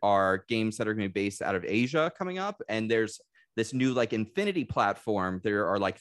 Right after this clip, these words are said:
three different Assassin's Creed games being developed for it. So I guess we'll be finding out about that more maybe later this year, 'cause Gamescom is coming up next month. But otherwise, we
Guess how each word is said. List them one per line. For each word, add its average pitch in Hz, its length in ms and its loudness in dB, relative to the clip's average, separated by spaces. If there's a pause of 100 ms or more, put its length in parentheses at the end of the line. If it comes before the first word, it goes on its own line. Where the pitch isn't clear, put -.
(120)
three 127 300 -2
different 110 300 -2
Assassin's 90 420 -6
Creed 76 180 -12
games 67 300 -12
being 82 140 -10
developed 62 340 -10
for 62 220 -8
it. - 80 -14 (440)
So - 140 -8
I 110 80 -2 (160)
guess 208 280 0
we'll 240 120 0
be 196 100 -2
finding 139 400 -2
out 113 140 0
about 98 320 0
that 95 240 0
more 101 580 2
maybe 92 240 -4
later 95 240 -2
this - 220 -10
year, 151 240 -2
'cause - 180 -20
Gamescom 175 580 -4
is 180 60 -16
coming 180 240 -12
up 170 80 -10
next 175 240 -12
month. 185 240 -8 (560)
But - 100 0
otherwise, 127 480 2
we 104 160 -6